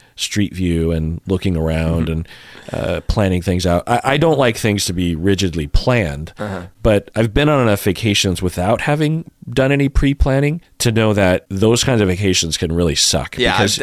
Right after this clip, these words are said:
Speaker 2: I've, I've same. I've had the same experience.
Speaker 1: Yeah, 'cause you can get to a
Speaker 2: <laughs>
Speaker 1: location and then you're, like, trying to figure out where to go. You might ask around or something. And then you get back home and other people are like, "Oh my God, did you go here?" And you're like,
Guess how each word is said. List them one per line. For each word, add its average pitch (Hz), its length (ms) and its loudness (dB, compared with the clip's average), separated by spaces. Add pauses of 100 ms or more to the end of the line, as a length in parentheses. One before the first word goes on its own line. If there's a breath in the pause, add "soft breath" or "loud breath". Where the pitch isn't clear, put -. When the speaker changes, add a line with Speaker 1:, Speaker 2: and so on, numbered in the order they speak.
Speaker 2:
I've, 135 80 2
I've 120 100 -2
same. 147 400 0
I've 104 160 -6
had 110 220 -2
the 120 80 -4
same 117 260 0
experience. 107 320 0
Speaker 1:
Yeah, 78 100 -4
'cause 120 140 2
you 135 60 0
can 131 180 2
get 131 280 0
to 147 140 4
a 131 40 4
Speaker 2:
<laughs> 120 100 4
Speaker 1:
location 110 640 0
and 107 160 -2
then 104 300 0 (420 loud breath)
you're, 107 160 2
like, 104 320 2 (340)
trying 123 580 2
to 120 80 2
figure 110 360 2
out 98 160 4
where 98 140 4
to 98 80 4
go. 87 240 2
You 87 140 2
might 95 180 2
ask - 340 0
around 87 380 0
or 85 40 -2
something. 82 560 -4 (420 loud breath)
And 98 120 0
then 110 120 2
you 107 60 4
get 101 140 2
back 92 200 2
home 127 360 2
and 98 160 2
other 104 200 2
people 101 200 0
are 98 40 4
like, 92 160 0
"Oh 175 100 4
my 180 100 2
God, 175 160 0
did 139 140 0
you 147 60 0
go 147 160 4
here?" 147 360 4
And 120 120 0
you're 107 120 4
like, 95 280 2